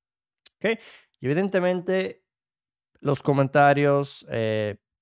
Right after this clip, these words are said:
nepotismo, eh, L M F A O,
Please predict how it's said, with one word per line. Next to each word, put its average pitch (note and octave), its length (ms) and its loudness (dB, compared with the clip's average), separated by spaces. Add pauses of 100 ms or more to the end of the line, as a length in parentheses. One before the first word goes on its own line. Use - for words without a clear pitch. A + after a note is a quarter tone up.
(360)
nepotismo, D3+ 1300 -2
eh, G#2 600 -4 (380)
L A#2 400 0
M G#2+ 320 -4
F - 260 -10
A - 160 -2
O, E3 460 2